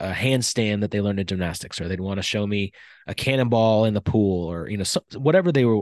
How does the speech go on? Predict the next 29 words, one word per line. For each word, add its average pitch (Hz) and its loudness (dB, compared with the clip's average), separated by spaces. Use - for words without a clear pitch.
they 107 -2
wanted 104 -4
me 101 -4
to 95 -4
watch. - -4
And 98 -8
I 107 -2
would 104 -6
constantly 110 -2
be 104 0
like, 90 -2
"Okay, 190 2
yeah, 185 -2
I'll 175 2
watch 117 -2
you." 165 -4
And 208 -10
I'd 101 -8
be 113 -10
like, 127 -4
"Yeah, 214 4
yeah, 175 2
I'm 156 0
watching, 185 -2
I'm 110 -4
watching." 151 -2
And 135 -4
I 143 2
would 131 0